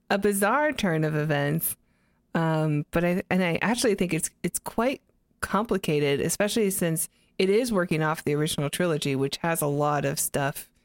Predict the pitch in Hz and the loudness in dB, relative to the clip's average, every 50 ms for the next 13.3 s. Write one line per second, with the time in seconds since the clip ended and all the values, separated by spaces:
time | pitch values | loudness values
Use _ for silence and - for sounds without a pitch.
0 | _ _ _ _ - 196 190 175 151 143 127 131 135 143 - - 147 151 156 156 | _ _ _ _ -2 0 0 0 0 0 0 0 0 0 -2 -2 -2 -2 0 0
1 | 156 156 156 151 - _ - 151 156 151 - _ _ _ _ _ _ _ _ _ | 2 2 0 -2 -2 _ -2 0 0 0 -4 _ _ _ _ _ _ _ _ _
2 | _ _ - 170 175 175 165 147 127 - 135 147 - 143 147 151 - 156 147 151 | _ _ -2 0 2 2 2 2 2 0 0 0 0 0 0 0 0 0 0 0
3 | 151 - - 180 175 170 165 - - 170 165 165 170 170 160 151 151 151 151 147 | 0 -2 0 0 0 0 -2 -2 0 0 0 2 2 0 0 0 0 0 0 -2
4 | 151 - _ _ _ _ _ _ _ _ _ - 160 - - - - - 208 214 | -2 -4 _ _ _ _ _ _ _ _ _ -4 -2 -2 -2 -2 -2 0 2 2
5 | 214 190 180 170 151 151 151 - 160 160 - 202 202 196 185 190 185 - - 165 | 2 2 2 0 0 0 0 0 -2 -2 -2 0 0 2 2 0 0 0 0 -2
6 | 156 165 - _ _ _ _ _ _ _ - 185 - 214 214 220 277 320 311 277 | -2 -4 -8 _ _ _ _ _ _ _ -2 0 0 0 2 2 2 2 2 2
7 | 247 233 - - _ _ _ _ _ _ 190 196 - 302 339 320 277 233 208 202 | 2 0 0 -4 _ _ _ _ _ _ -2 0 2 2 2 2 2 2 2 2
8 | 202 208 - 175 165 - 170 170 170 - 160 156 160 175 175 170 170 - - 156 | 0 0 -2 -2 0 0 0 0 0 0 -2 0 0 0 0 0 2 2 2 2
9 | 151 147 - - - 156 156 - _ - 151 147 147 147 - - 160 - - 185 | 0 0 0 0 -2 -2 -4 -4 _ -2 -2 0 0 0 0 -2 -2 0 0 0
10 | 180 180 180 - - 151 147 - 156 160 175 160 - 165 160 160 160 147 147 139 | 2 0 0 -2 -4 -4 -2 -2 -2 -2 -2 -2 0 -2 -2 0 0 -2 -2 -2
11 | - 151 147 170 196 202 - - 139 120 - _ _ _ _ _ _ _ _ - | -2 -2 0 0 0 0 0 -2 -2 -2 -4 _ _ _ _ _ _ _ _ -2
12 | 294 294 - 294 285 285 277 247 226 208 208 185 175 170 160 160 165 - - 180 | -2 0 0 0 0 2 2 2 2 2 2 2 2 0 0 0 0 -2 -2 -2
13 | 151 151 - - - - | -2 -2 -2 -4 -6 -8